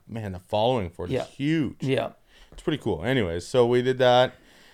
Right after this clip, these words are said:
Speaker 1: Uh,
Speaker 2: The
Speaker 1: Medicine
Speaker 2: Medicine
Speaker 1: Hat.
Speaker 2: Hat.
Speaker 1: Medicine Hat
Speaker 2: Start
Speaker 1: was
Speaker 2: grandiosas, man. Get down the
Speaker 1: Dude.
Speaker 2: highway, four oh two, and, uh, right to some drama.
Speaker 1: Dude, <laughs> right,
Speaker 2: Drama.
Speaker 1: right into some action.
Speaker 2: So,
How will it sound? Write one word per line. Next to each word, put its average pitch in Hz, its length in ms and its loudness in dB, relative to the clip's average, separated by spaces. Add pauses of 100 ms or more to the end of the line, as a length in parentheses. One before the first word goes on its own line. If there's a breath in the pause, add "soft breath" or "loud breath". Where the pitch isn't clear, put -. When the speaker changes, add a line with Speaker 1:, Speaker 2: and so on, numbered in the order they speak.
(160 soft breath)
Speaker 1:
Uh, 107 320 0
Speaker 2:
The 104 60 0
Speaker 1:
Medicine - 20 2
Speaker 2:
Medicine 123 320 0
Speaker 1:
Hat. 107 100 0
Speaker 2:
Hat. 92 180 -6
Speaker 1:
Medicine 117 340 -4
Hat 117 220 0
Speaker 2:
Start 170 220 8
Speaker 1:
was - 260 -10 (1080 loud breath)
Speaker 2:
grandiosas, 120 720 -2
man. 107 300 -4 (260)
Get 123 160 2
down 139 160 4
the 127 60 2
Speaker 1:
Dude. - 40 -4
Speaker 2:
highway, 135 380 2
four 143 220 2
oh 135 100 6
two, 143 420 0 (680 soft breath)
and, 123 360 0
uh, 127 80 2
right 143 280 2
to 135 120 -6
some 135 160 -4
drama. 123 420 2 (440)
Speaker 1:
Dude, 110 480 2
<laughs> - 0 - (160)
right, 131 180 6
Speaker 2:
Drama. 160 500 6 (180)
Speaker 1:
right 120 460 0
into 117 320 -4
some 110 180 -4
action. 104 180 4
Speaker 2:
So, 147 500 8